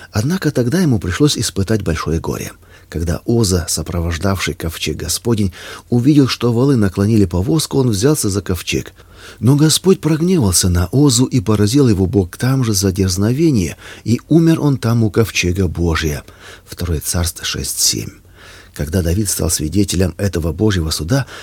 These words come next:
омрачившего радость праздника, он устрашился Господа и передумал вести ковчег Божий в Иерусалим.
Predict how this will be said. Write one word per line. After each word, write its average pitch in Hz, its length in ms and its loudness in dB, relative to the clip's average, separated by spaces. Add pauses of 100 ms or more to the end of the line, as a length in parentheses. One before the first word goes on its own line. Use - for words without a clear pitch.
(120)
омрачившего 127 920 0
радость 110 380 0
праздника, 127 540 0 (260)
он 139 180 2
устрашился 120 600 -2
Господа 92 540 0 (240)
и 131 100 2
передумал 143 480 6
вести 82 320 -2
ковчег 87 400 -2
Божий 92 300 0
в - 20 -2
Иерусалим. 78 540 -4